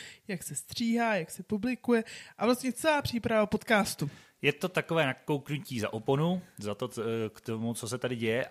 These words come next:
Speaker 2: a je to epizoda, která byla inspirovaná tím, co vy jste nám napsali. Ten, v tomhle případě je to reakce na příspěvek z Hero Hero, takže děkujeme, že nás tam podporujete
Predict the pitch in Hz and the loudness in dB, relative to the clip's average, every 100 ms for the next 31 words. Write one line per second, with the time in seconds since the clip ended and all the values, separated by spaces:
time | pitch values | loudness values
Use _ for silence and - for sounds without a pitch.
0 | - 113 120 120 123 - 151 104 123 117 | -2 2 2 2 0 -2 -4 -2 -2 0
1 | 143 139 - 123 117 120 107 107 - 117 | 2 0 -2 -4 -2 -2 -4 -6 -4 -4
2 | 113 113 110 110 107 117 104 - 113 104 | -2 -2 -2 -4 -4 -4 -4 -4 -2 -2
3 | 101 98 90 - 110 120 135 - - - | -2 -4 -6 -4 -2 -2 -4 -10 -20 -20
4 | - _ 117 117 117 110 110 110 - - | -20 _ -2 0 0 -2 -2 -2 -2 -2
5 | 113 110 113 110 104 - 113 107 - 107 | -2 0 0 0 -2 -4 -2 -2 -4 -6
6 | - 104 95 95 98 95 92 107 120 113 | -6 -4 -4 -2 -2 -2 -2 -2 -2 -4
7 | 95 107 101 110 107 - 107 101 98 104 | -4 -4 -4 -4 -6 -2 -2 -2 -4 -4
8 | - 90 98 - 127 135 135 131 | -6 -6 -8 -2 0 2 2 0